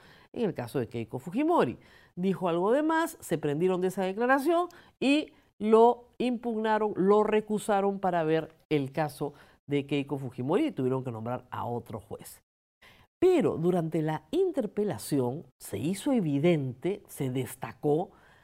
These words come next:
la desesperación del apra, el fujimorismo y algunos aliados de ocasión por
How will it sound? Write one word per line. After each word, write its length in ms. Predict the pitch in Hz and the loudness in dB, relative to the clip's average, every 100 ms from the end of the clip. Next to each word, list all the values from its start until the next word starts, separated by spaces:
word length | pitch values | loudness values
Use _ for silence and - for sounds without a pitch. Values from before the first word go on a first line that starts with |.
| - | -8
la 280 | 143 127 - | -6 -6 -8
desesperación 1500 | 160 165 185 392 415 - 139 - 120 101 107 - 196 151 110 | -8 -2 2 4 4 2 -2 -4 -8 -6 -6 0 2 2 0
del 240 | 113 123 | -4 2
apra, 340 | 180 247 - 127 | 4 4 2 -4
el 60 | |
fujimorismo 680 | 113 113 127 135 185 277 185 | -4 -6 -4 0 0 0 2
y 60 | 151 | 2
algunos 400 | 185 427 480 339 | 4 4 4 2
aliados 380 | 302 349 320 | 2 4 4
de 60 | 233 | 4
ocasión 520 | 180 147 - 190 214 - - - - _ - | 2 0 0 0 0 -4 -20 -20 -20 _ -4
por 180 | 165 | -4